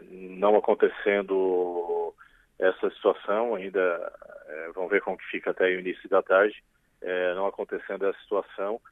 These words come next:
é, já vou procurar aqui a sic, né, a nossa associação comercial aqui, é, com o presidente, é, fizemos parte também da entidade, e procurar, é, um contato com o presidente Walter Zanetti,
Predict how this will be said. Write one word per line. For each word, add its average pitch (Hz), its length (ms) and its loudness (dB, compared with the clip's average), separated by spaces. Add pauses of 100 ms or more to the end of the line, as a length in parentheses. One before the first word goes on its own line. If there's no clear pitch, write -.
(380)
é, 92 720 0
já 92 120 -6
vou 98 160 -4
procurar - 340 -6
aqui - 180 -6
a 92 100 -2 (120)
sic, 110 220 -12
né, 101 100 -2
a 90 200 -2
nossa 87 240 -10
associação - 600 -10
comercial 90 600 -2
aqui, 98 300 -8 (600)
é, 87 360 -6
com 85 200 -10
o 82 80 -16
presidente, 92 680 -4
é, 82 140 -4
fizemos 90 320 -8
parte 92 320 0
também 87 220 -8
da 90 80 -6
entidade, 95 580 0
e 101 200 -4
procurar, 95 540 0 (480)
é, 90 120 -8
um 90 60 -8
contato 95 400 0
com 90 80 -6
o 85 40 -8
presidente 90 440 -8
Walter 90 360 -6
Zanetti, 95 520 -4